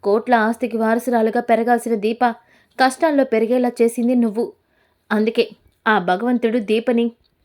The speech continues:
రచనకి కోడల్ని చేశాడు. వాళ్ళు మంచివారు కాబట్టి వాళ్ళ కోరికలు పెద్దయ్యాక నువ్వు దూరం చేశాక కూడా నెరవేరాయి." "ఒరే దాసు, నాకే ఇలా ఉంటే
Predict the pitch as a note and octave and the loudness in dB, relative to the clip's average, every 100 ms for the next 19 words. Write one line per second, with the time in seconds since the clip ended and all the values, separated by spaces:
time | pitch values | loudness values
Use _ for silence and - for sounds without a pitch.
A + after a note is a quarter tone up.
0 | _ - D4 C4 B3 A#3+ A3+ C4+ B3 B3 | _ -12 -10 -8 -10 -2 0 2 0 0
1 | A#3+ A#3+ A3 - - _ _ _ - G#3+ | -2 0 -2 -4 -6 _ _ _ -2 0
2 | F#3+ F3 F#3 A#3 B3+ A3 G#3+ G#3+ G#3+ A3+ | 0 -2 -4 -2 -2 -2 -2 -2 -2 -2
3 | A3 - _ _ - A3 G3 F#3+ G3+ A3+ | -4 -8 _ _ -4 0 0 -2 -2 -2
4 | A#3 A3+ A#3 - _ _ _ C4 A#3 D#4 | 0 -2 -2 -6 _ _ _ -2 0 0
5 | D4+ A#3+ B3 A#3+ A#3 G3 A#3+ C4 A#3+ A#3 | 0 0 0 0 0 0 0 0 -2 -4
6 | A3+ G#3 G#3+ A#3 B3 A#3 A3+ A#3 A3 G#3+ | -6 -4 -2 0 0 0 0 0 -2 -4
7 | - _ _ _ _ - A3+ A#3 A3+ A3 | -12 _ _ _ _ -6 0 0 0 -4
8 | A#3+ C4+ - _ _ _ - A3 G#3 G#3 | -2 -4 -6 _ _ _ -4 0 0 0
9 | C4+ B3 A3+ A3+ A3+ | 0 2 2 0 0